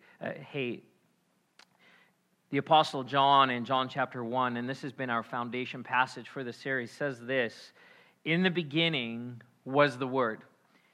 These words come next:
and the Word was with God, and the Word was God.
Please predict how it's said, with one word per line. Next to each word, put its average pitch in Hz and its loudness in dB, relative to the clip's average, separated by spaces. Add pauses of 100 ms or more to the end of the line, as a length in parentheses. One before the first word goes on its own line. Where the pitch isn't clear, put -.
(400)
and 135 -6
the 139 -2
Word 151 4
was 143 -4
with 151 0
God, 131 8
and 135 0
the 135 -4
Word 135 2
was 135 0
God. 117 0